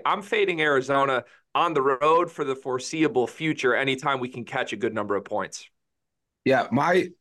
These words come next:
Speaker 2: so my question, I sort of agree with you. I mean, look, they're gonna be power rated a top five team. Um,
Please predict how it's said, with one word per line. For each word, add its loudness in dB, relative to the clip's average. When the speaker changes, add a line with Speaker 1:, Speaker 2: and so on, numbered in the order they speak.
Speaker 2:
so -6
my 2
question, 0
I 2
sort 2
of 0
agree 0
with -2
you. 0
I 0
mean, 2
look, 0
they're -6
gonna -2
be -4
power 0
rated 0
a -6
top -4
five -2
team. -4
Um, 2